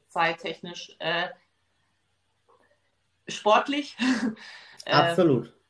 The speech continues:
Speaker 1: und das wird nicht weniger.
Speaker 2: Mhm. Äh, das heißt, die Klausuren werden im zweiten, sage ich jetzt mal, öffrechtsähnlicher, weil man sich doch auch noch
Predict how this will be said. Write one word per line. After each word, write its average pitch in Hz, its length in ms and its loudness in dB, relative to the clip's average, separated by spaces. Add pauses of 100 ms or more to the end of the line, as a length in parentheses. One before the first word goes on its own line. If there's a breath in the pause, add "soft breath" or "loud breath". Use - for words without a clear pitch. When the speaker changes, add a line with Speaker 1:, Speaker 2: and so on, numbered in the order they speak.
(100)
Speaker 1:
und 185 340 -6
das 175 380 -6
wird 175 220 -4
nicht 165 200 -10
weniger. 131 540 -6 (800)
Speaker 2:
Mhm. 185 460 4 (480 loud breath)
Äh, 185 180 6
das 180 260 4
heißt, 214 320 4 (220)
die 190 100 4
Klausuren 180 840 6
werden 175 420 6
im 165 300 2
zweiten, 180 640 6
sage 160 220 2
ich 175 100 4
jetzt 165 240 -2
mal, 156 320 6 (460 loud breath)
öffrechtsähnlicher, 170 1200 6
weil 147 140 8
man 156 160 4
sich 151 180 -2
doch 165 300 4
auch 139 180 2
noch 147 300 0